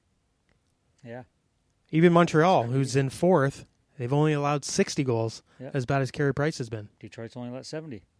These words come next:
Speaker 2: Yep. So, I mean
Speaker 1: <laughs> I, uh, Detroit's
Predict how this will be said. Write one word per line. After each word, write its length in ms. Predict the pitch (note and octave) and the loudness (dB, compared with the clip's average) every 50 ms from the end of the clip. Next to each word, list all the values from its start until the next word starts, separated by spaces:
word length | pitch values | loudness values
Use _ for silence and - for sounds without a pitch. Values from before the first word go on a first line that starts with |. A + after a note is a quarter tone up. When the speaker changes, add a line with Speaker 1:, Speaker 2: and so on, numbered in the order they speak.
| _ _ | _ _
Speaker 2:
Yep. 160 | D3+ F3 - _ _ _ _ _ _ _ _ _ _ _ _ | -6 -6 -6 _ _ _ _ _ _ _ _ _ _ _ _
So, 160 | - - D3+ | -6 -4 -2
I 20 | C#3 | -2
mean 400 | C#3 C3+ C3+ C3 C3 B2+ B2 - - _ _ _ _ _ _ - _ _ _ _ _ _ _ _ | 0 0 -2 -2 -2 -4 -4 -8 -12 _ _ _ _ _ _ -20 _ _ _ _ _ _ _ _
Speaker 1:
<laughs> 840 | _ _ _ _ - _ _ _ _ _ _ _ _ _ _ _ | _ _ _ _ -20 _ _ _ _ _ _ _ _ _ _ _
I, 120 | D#3 G3+ | -4 -2
uh, 100 | G3 E3+ | -2 -4
Detroit's 560 | C#3+ A2 D3+ E3 - - E3 F3+ G#3 E3 C#3 | -6 -8 -8 -8 -6 -4 -4 -4 -4 -6 -10